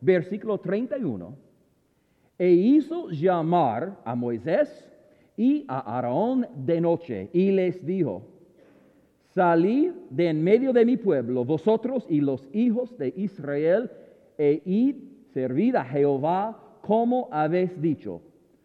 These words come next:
Tomad también vuestras ovejas y vuestras vacas, como habéis dicho, e idos,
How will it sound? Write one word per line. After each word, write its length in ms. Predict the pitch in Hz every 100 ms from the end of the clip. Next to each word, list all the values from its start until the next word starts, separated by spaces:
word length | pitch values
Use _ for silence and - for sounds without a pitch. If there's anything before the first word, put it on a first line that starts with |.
| _ -
Tomad 440 | 143 147 175 240
también 680 | 254 233 240 233 240 254 247
vuestras 540 | 147 220 - 233 220 -
ovejas 480 | 208 214 226 220 220
y 100 | 185
vuestras 540 | 160 214 214 - 226 202
vacas, 540 | 143 175 202 - 220 - - -
como 400 | - 208 214 220
habéis 420 | 196 190 202 214 - 147
dicho, 480 | 233 226 254 269 262 - _ _ -
e 140 | 156
idos, 680 | 165 196 269 196 113 - -